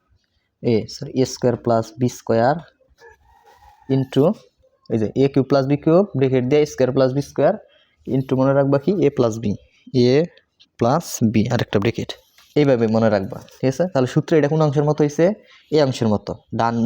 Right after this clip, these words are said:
ডা-, বাম অংশের মতো। লেখবা, পরের লাইন লেখবা কোন অংশের মতো? এই ডান অংশের মতো লেখবা পরের লাইনটা। এই যে এই পি কে মনে করবা আর ওয়ান by পি কে বি মনে করো, তাহলে সূত্র এ কিউব plus বি কিউব। তাহলে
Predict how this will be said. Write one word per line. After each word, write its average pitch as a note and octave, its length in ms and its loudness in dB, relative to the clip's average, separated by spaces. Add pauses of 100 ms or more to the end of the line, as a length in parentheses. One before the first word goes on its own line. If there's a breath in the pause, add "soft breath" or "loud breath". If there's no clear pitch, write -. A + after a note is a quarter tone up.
ডা-, A#2 220 -2
বাম C3 240 0
অংশের A2 240 -4
মতো। F#2+ 120 -12 (100)
লেখবা, B2+ 240 0 (200)
পরের D3 240 2
লাইন C3+ 120 0 (100)
লেখবা C#3+ 220 0
কোন D3 120 -2
অংশের C#3+ 240 -2
মতো? D3 140 -6 (160)
এই A#2 80 4 (100)
ডান B2 240 2
অংশের G#2+ 240 -4
মতো F#2 200 -10
লেখবা A2+ 220 -14 (480)
পরের A2+ 220 2
লাইনটা। G2+ 300 -6
এই G2+ 80 -2
যে G#2 60 0 (160)
এই A#2+ 140 4
পি E3 180 2
কে D3 80 4 (360)
মনে D#3 180 0
করবা D3+ 260 2
আর C#3+ 100 2
ওয়ান C3+ 160 0
by C3+ 160 2
পি C#3+ 140 2
কে D3+ 80 0 (160)
বি C3+ 60 2 (100)
মনে A#2+ 160 0
করো, G2 200 -4
তাহলে A2 240 -2
সূত্র A#2 180 -2 (140)
এ - 20 4 (100)
কিউব A#2+ 240 0
plus B2+ 260 2 (220)
বি B2 160 2
কিউব। F#2+ 160 -4 (1120 soft breath)
তাহলে G#2+ 240 0